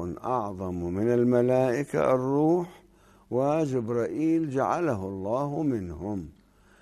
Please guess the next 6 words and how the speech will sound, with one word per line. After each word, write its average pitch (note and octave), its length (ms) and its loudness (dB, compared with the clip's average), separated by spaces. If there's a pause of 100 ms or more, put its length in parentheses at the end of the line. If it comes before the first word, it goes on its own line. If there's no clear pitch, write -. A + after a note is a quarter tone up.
(320)
وهذه D3+ 800 2
تنزل D#3+ 1040 4
بصيغة D3 640 -2
المضارع، C3 840 2
يعني G#2 280 -4
تتنزل، G#2 920 -6